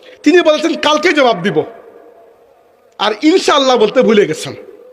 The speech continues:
আল্লাহ রাব্বুল আলামিন পনেরো দিন পর্যন্ত ওহী নাজিল করেন নাই। কি জন্য?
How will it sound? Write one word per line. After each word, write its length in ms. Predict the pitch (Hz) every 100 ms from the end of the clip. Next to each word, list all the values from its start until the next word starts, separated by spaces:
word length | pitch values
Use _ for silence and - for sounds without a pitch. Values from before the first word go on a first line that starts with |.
| - _ _ _
আল্লাহ 300 | 202 226 269
রাব্বুল 280 | 294 262 269
আলামিন 400 | 240 240 233 254
পনেরো 360 | 262 339 392 381
দিন 200 | 339 285
পর্যন্ত 300 | 254 - 285
ওহী 260 | 254 285
নাজিল 240 | 269 202 190
করেন 220 | 175 151
নাই। 160 | 151 135 - - - - _ _ _ _ _ _ -
কি 80 | 277
জন্য? 340 | 330 349 370